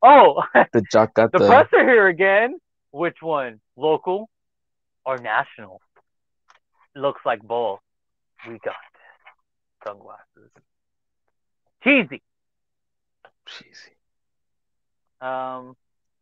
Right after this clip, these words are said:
Speaker 1: which I guess goes to one of our other segments. Oh, we forgot about the
Speaker 2: The slogans. <laughs>
Speaker 1: the slogan, yeah. Come on, bro. We don't
Speaker 2: Hey,
Speaker 1: have Franco
Speaker 2: hey.
Speaker 1: to tell us everything anymore.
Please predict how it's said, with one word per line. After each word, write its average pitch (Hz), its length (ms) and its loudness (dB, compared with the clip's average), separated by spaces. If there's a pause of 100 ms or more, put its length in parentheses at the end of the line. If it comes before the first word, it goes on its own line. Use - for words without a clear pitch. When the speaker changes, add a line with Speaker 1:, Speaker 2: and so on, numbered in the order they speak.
(320)
Speaker 1:
which 175 220 -4
I 180 80 -4
guess 247 260 -6
goes 175 200 -4
to 180 60 -12
one 170 140 -6
of 160 100 -8
our 156 160 2
other 202 220 -6
segments. 135 420 -10 (680)
Oh, 214 320 2
we 190 120 -2
forgot 185 300 -4
about 170 360 -4
the 135 360 -6 (220)
Speaker 2:
The 120 60 -16
slogans. 107 640 -2
<laughs> - 40 -20
Speaker 1:
the - 640 -8
slogan, 147 400 -6
yeah. 123 300 -14 (880)
Come 190 100 -12
on, 185 160 -10
bro. 123 400 -6 (440)
We 135 80 -10
don't 156 120 -2
Speaker 2:
Hey, 135 120 6
Speaker 1:
have 104 80 2
Franco 101 260 -8
Speaker 2:
hey. - 60 -4
Speaker 1:
to 117 100 -12
tell 135 220 -6
us 120 120 -12
everything 120 420 -14
anymore. 110 400 -20